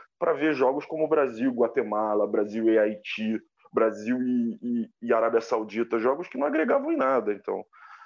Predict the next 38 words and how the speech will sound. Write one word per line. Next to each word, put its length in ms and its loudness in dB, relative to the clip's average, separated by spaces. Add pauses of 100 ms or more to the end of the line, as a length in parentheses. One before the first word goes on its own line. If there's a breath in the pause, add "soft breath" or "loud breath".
(420 loud breath)
assim, 520 -2
é, 480 4
eu 120 2
tô 160 2
do 80 2
lado 160 4
da 80 0
minoria, 720 0 (340)
mas 340 0
eu, 140 0
eu, 200 0
eu 60 2
tenho 180 0
muita 200 -6
dúvida 240 -2
de 80 -16
saber 220 -6
como 180 -6
é 60 -2
que 120 -12
é 160 2
essa 380 0 (220)
opinião 420 -4
pelo 220 -4
resto 260 -4
do 80 -12
mundo, 340 -4
assim, 220 -10
se, 260 -12 (380)
e 60 -18
principalmente 460 -4
na 60 -2
Europa, 520 0
se 120 -16
na 80 -2
Europa 400 2
o, 540 -2
os, 80 -10